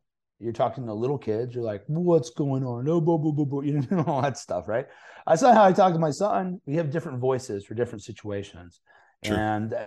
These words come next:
Speaker 1: that's because you learn how to do appropriate speech. Part of our problem is that we live in a, a nut job egalitarian age that treats all people, age, sex, as if they're the same. And we don't distinguish. It's, uh, it's,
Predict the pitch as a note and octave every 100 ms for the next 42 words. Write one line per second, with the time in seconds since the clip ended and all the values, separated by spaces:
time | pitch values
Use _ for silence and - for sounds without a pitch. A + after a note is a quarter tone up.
0 | - G#2+ - C3 A#2+ B2 A2+ A2 A2+ A2+
1 | A#2 A#2 A#2 A#2+ - B2 A#2 G#2+ A2+ G#2+
2 | - A2+ - F2+ - D3+ A2 - C4 C#4+
3 | D3 - B2 A#2+ C3+ B2+ C3 A#2+ C3 C#3
4 | B2 A#2 - B2 B2 G#2+ G#2+ A2 C3+ -
5 | C3 B2 A2 B2 B2 B2 A#2+ A2 F3 D3
6 | B2 - _ - - - B2 - D3 B2
7 | - B2 C#3 E3+ - F#3 - - A#2+ D3
8 | _ _ _ _ _ _ _ _ _ B2+
9 | B2+ B2+ B2+ B2+ - - B2 A#2+ A#2+ -
10 | - - - _ _ _ _ _ _ _
11 | - B2 B2+ D3 E3 E3 D3+ - G#3 A#3+
12 | G2 - _ _ _ _ _ _ C3+ C#3+
13 | D3+ B2 A#2 F3+ D3+ G2+ A#2+ - B2 B2
14 | A2+